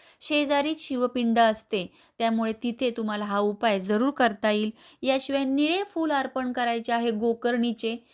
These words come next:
ते फूल तुम्ही अर्पण करा. याशिवाय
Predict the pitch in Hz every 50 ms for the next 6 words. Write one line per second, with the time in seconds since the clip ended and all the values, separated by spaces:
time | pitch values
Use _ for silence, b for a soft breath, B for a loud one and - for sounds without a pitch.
0 | b b b b - 226 226 226 - 240 240 262 262 - 285 247 247 240 220 214
1 | 214 214 - 220 214 214 214 - 202 196 202 202 208 b b b b b b b
2 | b - 240 262 262 254 254 - 277 262 262 269 269 277